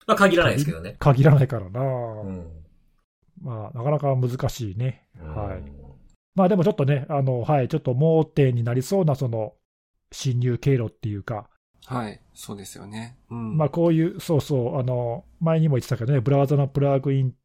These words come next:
Speaker 2: とか、か-、拡張機能とか、まあ、アドオンって言ったりとか、いろいろするけど、まあ、こういうのって本体の方の脆弱性には目が行くんだけど、こういう拡張とかね、付加的な機能の方の、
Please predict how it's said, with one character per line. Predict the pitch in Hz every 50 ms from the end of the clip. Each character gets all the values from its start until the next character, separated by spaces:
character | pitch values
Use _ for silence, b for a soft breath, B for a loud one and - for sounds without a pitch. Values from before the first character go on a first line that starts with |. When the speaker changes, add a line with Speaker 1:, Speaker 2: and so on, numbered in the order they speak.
| _ _ -
Speaker 2:
と | - 123
か、 | - 110
か-、 | - 120 104 _ -
拡 | - 123 - - -
張 | - 127 123 117
機 | - 131
能 | 120 117 107 -
と | - 101
か、 | - 113 123 - - _ _ -
ま | 139 135 117
あ、 | 107 110
ア | 117
ド | 127 127 127
オ | 123
ン |
っ |
て | 113 - - 107
言 |
っ | -
た | - 127 110
り |
と | 98 117
か、 | 113 110
い |
ろ | 110 123
い | 123 120
ろ | 127 139
す | - 135
る | 127 -
け | -
ど、 | 104 110 120
ま | 139 135
あ、 |
こ | - - 233 240
う | 247 262
い |
う | 254 254
の | 196 160
っ | -
て | - 139
本 | - - 240 262 262
体 | _ - 254 247 247 247 240
の | 196 240 233
方 | - 220 240 233 202
の | 175 160 143 131 120 - _ _ _ _ _ _ _ _ _ _ - 185
脆 | 143 123 143 143 135
弱 | 147 143 - -
性 | - 147 143 143 139 139 139 139
に | 160 220
は | 208 147
目 | 135 147
が | 143 135
行 | 120 113 -
く | 135
ん | 117
だ | 113 101
け | 107 107
ど、 | 120 120 120 120 _ - -
こ | - 147 147
う | 143
い | 147 147 147 143
う | 135
拡 | - 135 131 -
張 | - 175 175
と | 170 175
か | - - 101
ね、 | 117 123 - _ _
付 | - -
加 | - 180
的 | 165 185 165 185
な | 175 180 160
機 | 190 185
能 | 170 151 139
の | 127 120
方 | - 139 127 123
の、 | 131 170 185 185 180